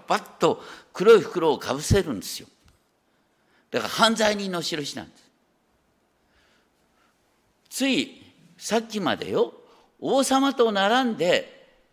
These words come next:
宴席に迎えられてた総理大臣のハマンが、一、一転死刑囚になっちゃったっていうことが、顔に、えー、袋、あ、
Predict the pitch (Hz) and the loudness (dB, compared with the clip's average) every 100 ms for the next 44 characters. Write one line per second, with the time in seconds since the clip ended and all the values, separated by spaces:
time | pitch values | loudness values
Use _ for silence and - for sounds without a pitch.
0 | - 185 214 214 208 190 180 139 - 123 | -6 -4 -2 -4 -4 -4 -2 -4 -8 -6
1 | 180 180 175 170 160 156 - - 156 - | 0 0 0 -2 -4 -8 -6 2 2 2
2 | - - - 175 214 208 214 170 143 110 | -12 -16 -4 0 0 2 0 0 -4 -4
3 | 104 190 190 127 123 135 - - - _ | -4 -4 -2 -2 0 0 -2 -14 -20 _
4 | _ _ - 127 - 226 190 - _ _ | _ _ -10 -8 -4 -4 -6 -10 _ _
5 | 135 143 - 247 180 - - - _ _ | -8 -2 6 6 6 -2 -18 -20 _ _
6 | _ - - 254 233 175 113 110 - 95 | _ -14 -2 0 2 0 0 -2 -4 -12
7 | - - _ _ _ _ _ _ _ _ | -14 -20 _ _ _ _ _ _ _ _
8 | _ _ _ _ _ _ - 147 143 131 | _ _ _ _ _ _ -8 -4 -2 -2
9 | 117 123 151 - - - _ - 165 180 | -4 0 0 0 -10 -20 _ 0 2 2
10 | 175 156 - - _ _ _ - - 92 | 0 0 -2 -14 _ _ _ -20 -16 -14
11 | - - - - 196 185 - - - 117 | -16 -20 -20 -6 0 0 0 -8 -14 -12
12 | - | -14